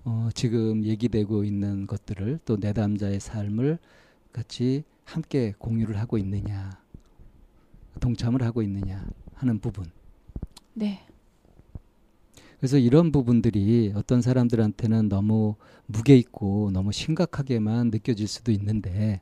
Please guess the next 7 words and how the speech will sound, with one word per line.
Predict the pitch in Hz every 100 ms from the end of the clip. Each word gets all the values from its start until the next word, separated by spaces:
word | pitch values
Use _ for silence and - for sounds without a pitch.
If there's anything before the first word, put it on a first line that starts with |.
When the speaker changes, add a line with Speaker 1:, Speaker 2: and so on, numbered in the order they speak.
| _ _ _ - - - -
Speaker 1:
근데 | 139 139
이것은 | 120 127 - 139 139 139 135 131 131 - - -
사실 | - 127 127
참나원 | - 156 156 143 135 127
이 | 107
심리 | - 170 160
상담에서 | 135 131 123 117 110 101 98 117 127 147